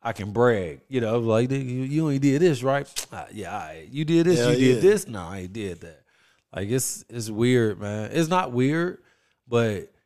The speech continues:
Speaker 1: like, it was, when I was the backup dancer for M C Hammer, like, I was on top of the world.
Speaker 2: How'd that happen?
Speaker 1: Dancing.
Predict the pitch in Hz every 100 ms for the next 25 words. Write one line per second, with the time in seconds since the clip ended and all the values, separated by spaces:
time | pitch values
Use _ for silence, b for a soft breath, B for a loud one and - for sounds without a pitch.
0 | _ _ - 117 107 - 131 120 120 _
1 | _ _ _ _ _ 117 120 113 110 104
2 | 104 101 104 101 143 139 127 127 123 -
3 | - 87 117 101 117 113 139 147 107 92
4 | 90 _ _ _ _ _ _ _ _ _
5 | _ _ _ 95 90 113 156 107 104 117
6 | 104 104 104 135 110 82 - 165 214 208
7 | 175 131 92 98 _ _ _ _ _ _
8 | _ _ _ - 160 226 196 98